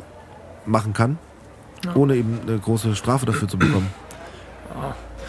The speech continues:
Speaker 2: Ja, da muss man halt, <laughs> das ist halt auch wie mit allem, muss man ganz klar sagen, also auch bei ganz, ganz vielen Graffiti-Künstlern, die halt illegal unterwegs sind, ist es halt einfach auch der illegale Adrenalinreiz,
Speaker 1: Ja, klar.
Speaker 2: warum sie es halt machen so.
Speaker 1: Ja, klar.
Speaker 2: Die meisten davon würden niemals an eine legale Wand gehen, auch
Speaker 1: Okay.
Speaker 2: einfach, weil halt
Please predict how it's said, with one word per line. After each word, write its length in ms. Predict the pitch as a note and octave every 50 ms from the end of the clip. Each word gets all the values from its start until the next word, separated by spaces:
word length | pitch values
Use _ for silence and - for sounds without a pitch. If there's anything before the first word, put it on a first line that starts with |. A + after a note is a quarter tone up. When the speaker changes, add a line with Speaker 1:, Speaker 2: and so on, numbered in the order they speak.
| - - - - - - B2+ B2 A#2+ A#2 A#2+ B2
Speaker 2:
Ja, 340 | B2+ C3+ C3+ C#3 C3+ C3 A2+ -
da 100 | - C3
muss 180 | C#3+ D3+ D3 -
man 100 | D3+ C3+
halt, 120 | C3 -
<laughs> 600 | - A#2+ - - - - - - - - - - -
das 120 | C#3 -
ist 40 | -
halt 120 | D#3 C3
auch 160 | C3 C#3+ C#3
wie 100 | C3+ C#3
mit 180 | C3 C3 B2+ C3+
allem, 200 | - B2+ C3+ B2+
muss 140 | C3 B2+ -
man 120 | C3 A#2
ganz 200 | A#2 A#2+ C3 -
klar 160 | - C3+ A#2
sagen, 340 | A2+ A#2+ B2 B2 B2 B2 A#2+
also 220 | A#2+ A#2 A#2+ A#2+ A#2
auch 200 | A#2+ A#2 - -
bei 280 | - B2+ B2 A#2+ A2+
ganz, 300 | A#2 - - A#2+ B2 -
ganz 200 | - A#2+ A#2+ A2+
vielen 220 | - - C3+ A#2+ A#2+
Graffiti-Künstlern, 1500 | - A#2+ A#2+ - - A#2 - - B2 A#2+ A#2+ A#2+ A#2+ A#2 - - - - - - - - B2 A#2+ - - - A#2+ A#2+ A#2
die 80 | A#2+
halt 100 | A#2 A2
illegal 360 | - B2 B2+ A#2+ A#2 A#2 A#2
unterwegs 460 | A#2 A#2 A#2+ - A2+ A#2+ A#2+ A#2 - -
sind, 140 | A#2 A2+ A2+
ist 120 | A#2 -
es 120 | - - -
halt 140 | A2+ -
einfach 260 | - A#2 A#2 - A#2 A2+
auch 140 | A2+ -
der 140 | - - -
illegale 440 | - A#2+ B2 A2+ - G#2+ A2 A2+ A2
Adrenalinreiz, 800 | G#2+ A2 - - A#2 A#2 A2+ A2+ A#2+ C3 A#2 A#2 A2+ A2+ - -
Speaker 1:
Ja, 200 | A#2 A2+ G#2+ A2
klar. 160 | A2 A2 A2
Speaker 2:
warum 100 | G2 A2+
sie 60 | A#2
es 100 | A2+ -
halt 140 | - A2 G#2+
machen 240 | A2+ A2+ A#2 A#2+ A2
so. 180 | A2 A2+ A#2 A2+
Speaker 1:
Ja, 120 | - F2+ E2
klar. 220 | D2 - F#2 D#2+ C#2+
Speaker 2:
Die 60 | -
meisten 300 | F2 A2+ A2+ A2 - B2
davon 240 | A2 - B2 A#2 A2+
würden 140 | A2+ A2+ A#2
niemals 280 | A#2 A#2 A2+ A2 G#2+ A2
an 80 | A2+ A2
eine 80 | A2
legale 280 | A2 G#2+ A2 A2+ A2+ A2+
Wand 220 | A2+ A2+ A2+ -
gehen, 260 | - A#2 A2+ A2+ A2+ A#2
auch 140 | - A2+
Speaker 1:
Okay. 80 | A#2 -
Speaker 2:
einfach, 220 | A2 G#2+ A2 G2+ -
weil 260 | - A2+ A2 G#2+ A2
halt 200 | A2 A2 A2 G#2+